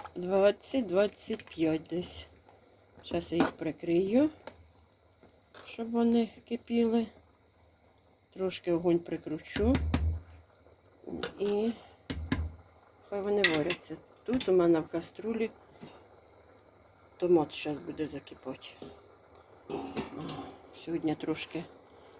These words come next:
працюємо із томатом. Так що все таке діло. Бачите, вони вже міняють колір.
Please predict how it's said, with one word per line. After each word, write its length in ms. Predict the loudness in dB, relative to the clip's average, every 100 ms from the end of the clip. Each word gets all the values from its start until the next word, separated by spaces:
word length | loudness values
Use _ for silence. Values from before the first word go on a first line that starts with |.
| -6
працюємо 580 | -2 0 -2 -2 2 2
із 120 | 0
томатом. 540 | 2 4 4 0 -6 -6 -10
Так 120 | -12 -8
що 160 | -6
все 180 | -6 -8
таке 420 | -16 -18 -12 -12 -12 -20 -20 -20 -20 -20 -20 -20 -20 -20
діло. 540 | -8 4 6 8 6 6 0 -20 -20 -20 -20 -20 -20 -10
Бачите, 320 | -4 -4 2
вони 180 | 4 6
вже 140 | 4 8
міняють 580 | 10 10 8 2 -2 -4
колір. 360 | 0 2 2